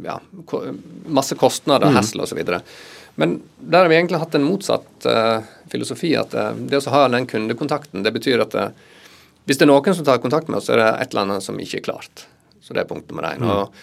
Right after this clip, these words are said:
Speaker 1: punkt nummer to er at hvis noen har problem, så er det et eller annet som, som er, ligger med, med brukken rygg. Sånn at, eh, vi prøver å ha, bruke det som egentlig innsikt i hvordan det er vi kan gjøre alt sammen bedre,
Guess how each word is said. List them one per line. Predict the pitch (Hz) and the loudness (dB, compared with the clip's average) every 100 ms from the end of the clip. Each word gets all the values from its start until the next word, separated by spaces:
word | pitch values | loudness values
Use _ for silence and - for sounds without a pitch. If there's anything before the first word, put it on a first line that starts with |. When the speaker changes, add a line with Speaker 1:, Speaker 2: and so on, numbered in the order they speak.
| - - - _ - | -20 -20 -20 _ -6
Speaker 1:
punkt | 120 - | -4 -2
nummer | 123 | -2
to | 120 127 | 0 2
er | 95 | 2
at | 107 | 2
hvis | 107 104 | -2 -6
noen | 92 | -6
har | 98 | -8
problem, | - 110 139 98 90 | -8 0 2 2 0
så | - | 0
er | |
det | 98 | 0
et | 95 | 0
eller | - | -2
annet | 90 90 | -6 -6
som, | 95 95 95 95 | -8 -8 -12 -16
som | - 92 | -12 -8
er, | 90 87 87 | -6 -6 -6
ligger | 90 87 85 | -6 -6 -6
med, | 87 90 92 98 101 | -8 -8 -8 -12 -12
med | 110 98 92 | -14 -14 -12
brukken | 95 - 101 | -10 -4 0
rygg. | 156 110 95 | 0 0 -2
Sånn | 131 | 0
at, | 120 117 | 0 0
eh, | 104 - - - _ - - | -2 -4 -20 -20 _ -18 -6
vi | 135 | -4
prøver | 123 - 135 156 | -4 0 4 6
å | 147 | 4
ha, | 131 120 | 6 4
bruke | 117 120 110 110 117 165 | 2 -4 -4 -4 -2 2
det | 139 | 2
som | 123 123 | 2 -2
egentlig | 123 113 | -2 -4
innsikt | 104 104 - 120 113 | -4 -4 -4 -4 -6
i | |
hvordan | - 120 - | -6 -4 -4
det | 110 | -6
er | |
vi | 101 | -6
kan | - | -6
gjøre | 98 101 | -4 -2
alt | 98 | -4
sammen | - 104 | -6 -8
bedre, | 104 127 - 101 | -4 -4 -6 -12